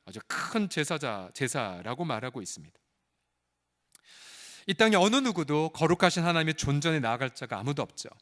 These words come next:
디모데전서 육 장 십육 절을 보시면 "오직 하나님에게만 죽지 아니함이 있고 가까이 가지 못할 빛에 거하시고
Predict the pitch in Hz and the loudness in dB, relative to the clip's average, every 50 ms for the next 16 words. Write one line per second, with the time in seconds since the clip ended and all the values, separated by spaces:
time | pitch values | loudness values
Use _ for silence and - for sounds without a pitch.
0 | _ _ - 135 123 127 127 131 120 120 113 107 117 120 - - 131 120 - - | _ _ -6 -2 -2 0 0 -2 -2 -4 -6 -6 -6 -8 -6 -6 -6 -4 -4 -4
1 | 170 160 151 143 - 147 139 135 117 95 - - 117 139 147 110 82 _ _ _ | -2 -2 -4 -2 -4 -4 -4 -4 -6 -8 -10 -8 -8 -8 -8 -8 -10 _ _ _
2 | - - - - - - - 147 147 143 165 160 151 - - - _ _ - - | -20 -20 -20 -20 -20 -4 2 2 2 4 2 0 0 -2 -10 -20 _ _ -12 -10
3 | - - 220 214 208 208 196 190 175 185 170 170 - - - 139 _ - - 180 | -4 2 4 4 6 6 4 4 4 4 0 0 -2 -4 -8 -8 _ -4 -2 0
4 | 156 147 147 151 156 160 131 - _ - - 135 143 151 165 175 _ _ _ _ | 0 0 0 -2 -2 -4 -6 -8 _ -12 -8 -6 -6 -6 -6 -8 _ _ _ _
5 | _ _ _ _ - - 123 - _ _ _ _ - - 156 151 151 151 143 - | _ _ _ _ -6 -6 -6 -6 _ _ _ _ -2 2 2 2 2 2 -2 -4
6 | - 120 113 113 - - 135 117 113 123 - _ - 135 117 110 - - - 151 | -4 -4 -4 -4 -4 -8 -8 -4 -4 -6 -6 _ -10 -8 -8 -8 -10 -8 -8 -8
7 | 143 _ _ - - - 180 170 165 147 - 127 117 113 110 110 - - 95 - | -8 _ _ -8 -6 -4 -2 -2 -2 -4 -6 -8 -8 -8 -8 -10 -12 -14 -14 -12
8 | 123 131 156 180 202 _ | -10 -10 -10 -10 -12 _